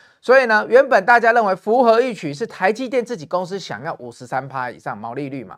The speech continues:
我，我赚一百块，我要五十三块的毛利率，扣掉成本。结果呢，大摩偏偏跟你说，我觉得只有五十二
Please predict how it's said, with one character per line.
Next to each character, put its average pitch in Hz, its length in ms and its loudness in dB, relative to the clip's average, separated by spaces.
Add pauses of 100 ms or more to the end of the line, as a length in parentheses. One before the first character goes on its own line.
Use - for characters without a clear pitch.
(100)
我， 123 160 -12 (240)
我 135 140 -10
赚 196 180 -2
一 202 60 -6
百 151 160 -4
块， 151 180 -2
我 143 120 0
要 147 100 2 (100)
五 120 80 -18
十 123 140 -18
三 135 220 -4
块 139 160 -6
的 104 80 -12
毛 104 140 -12
利 113 180 -14
率， 110 180 -16 (380)
扣 185 160 -2
掉 165 120 2
成 113 220 -12
本。 104 160 -12 (420)
结 233 160 2
果 233 140 0
呢， 196 140 -2
大 233 240 4
摩 170 320 -4 (180)
偏 226 260 0
偏 220 220 -2
跟 196 160 -2
你 - 20 -6
说， 170 200 -2
我 139 180 -4
觉 180 160 -4
得 185 100 2
只 175 100 -4
有 175 60 2
五 120 140 -6
十 - 160 -18
二 156 240 -2